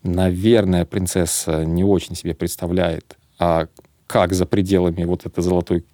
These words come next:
клетки отцовской заботы вообще устроена жизнь, и что она может, что не может, что умеет, что не умеет, с чем она столкнется. Поэтому, наверное, если бы мультик был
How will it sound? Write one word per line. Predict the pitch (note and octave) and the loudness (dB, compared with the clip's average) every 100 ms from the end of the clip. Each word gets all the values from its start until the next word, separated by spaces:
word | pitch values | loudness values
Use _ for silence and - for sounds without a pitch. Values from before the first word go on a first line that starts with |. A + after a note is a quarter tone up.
| _ | _
клетки | - G2 F2+ - - E2+ - _ | 0 0 0 -4 -6 -4 -4 _
отцовской | - G2 - G#2 - - | -4 -4 0 -2 0 -2
заботы | F2+ F#2+ G2+ F#2 - F2 | 0 2 0 0 0 -2
вообще | G2 F#2 - | -2 -2 -2
устроена | F2+ - - F#2+ F2 | -2 -2 0 2 2
жизнь, | A2+ G#3+ A#3 - - _ - _ _ _ | 2 0 0 -6 -10 _ -20 _ _ _
и | - | -4
что | - B2 G2 | 0 4 4
она | F2+ | 4
может, | F#2+ A2 F2+ E2 | 4 4 2 -2
что | - F#2+ | 0 2
не | F#2+ | 4
может, | G2+ F2 | 2 0
что | - - | -4 0
умеет, | F#2+ F#2+ E2 | 2 2 -2
что | - - | -4 -4
не | F#2 | 0
умеет, | F#2+ E2+ - | 0 0 -6
с | |
чем | - F2 | -8 -6
она | E2 | -8
столкнется. | - F#2+ - F2+ - - _ - - - _ | -6 -6 -4 -4 -6 -14 _ -20 -20 -20 _
Поэтому, | - F#2+ G2 F#2+ F#2 F2+ F2+ F2+ F2 F2+ F2 F2 | -4 -2 0 -2 0 0 -2 -2 -4 -6 -8 -6
наверное, | F2 G2+ D#3+ C#4+ C#3+ F2+ | -4 0 2 2 2 0
если | F2 G2 - F2+ | -2 -2 -2 -2
бы | E2+ - - - - - - - - - _ | -2 -6 -16 -20 -20 -20 -20 -16 -14 -14 _
мультик | A2+ A2 - | 0 2 0
был | G2 F#2+ F2 | -2 -2 -4